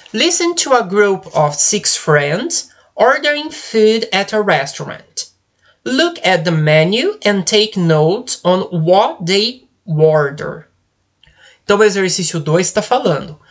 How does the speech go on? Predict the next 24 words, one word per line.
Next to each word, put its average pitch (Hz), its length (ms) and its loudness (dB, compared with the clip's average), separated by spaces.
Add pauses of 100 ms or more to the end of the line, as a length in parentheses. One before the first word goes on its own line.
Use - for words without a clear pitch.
(200)
Ouça 285 380 2
um 269 120 -4
grupo 208 320 2
de 165 160 -2
seis 202 380 0
amigos 170 540 -2
pedindo 220 540 2
comida 196 440 -2
em 220 80 -2
um 220 40 -4
restaurante. 220 960 -4 (440)
Olhe 254 320 2
para 156 340 0
o 151 80 -2
menu 170 720 -2 (220)
e 233 160 0
anote, 220 1160 2 (240)
é, 175 320 2
o 185 120 0
que 269 180 -8
que 285 100 -8
eles 269 200 -2
estão 226 360 -2
pedindo. 202 680 -4